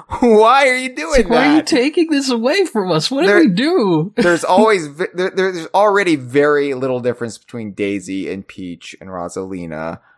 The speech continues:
Speaker 2: The girls.
Speaker 1: <laughs> They're, yeah, they're girls. They're princesses,
Speaker 2: They're
Speaker 1: but
Speaker 2: pretty. They're princesses, but they,
Speaker 1: Pretty,
Speaker 2: they
Speaker 1: pretty
Speaker 2: know how to
Speaker 1: princesses.
Speaker 2: square up with the boys. <laughs>
Speaker 1: So,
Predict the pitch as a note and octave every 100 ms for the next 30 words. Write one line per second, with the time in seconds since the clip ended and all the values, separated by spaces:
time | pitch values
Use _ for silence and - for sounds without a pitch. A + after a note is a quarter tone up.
0 | _ _ _ - E3 E3+ E3+ G3+ A3 A#3
1 | G3 G#3 G#3 - - - - - F3 C#3+
2 | D#3+ - - F3+ F#3+ D3+ - G#3 G3 F#3+
3 | A#3+ B3 G3 F3 F3+ - - G3+ - B3+
4 | A#3 F3+ A3 A3 D3 B3+ B3+ G#3 G3+ G#3+
5 | G#3 A#3 - C4+ B3+ B3 F#3+ E3 - E3
6 | F#3 E3 D#3+ G3+ F#3 F#3+ E3 E3 F#3+ A3
7 | G#3+ G#3 G#3 F#3+ F3+ E3 - - - A3
8 | G3+ G3+ G#3 G3+ - D#3 G#3 C4 A3 A3+
9 | A#3 - - - - B2+ - - - -
10 | _ _ _ _ _ _ - _ F#3+ -
11 | - A3+ - _ _ - E4 D#4 D4+ -
12 | A#3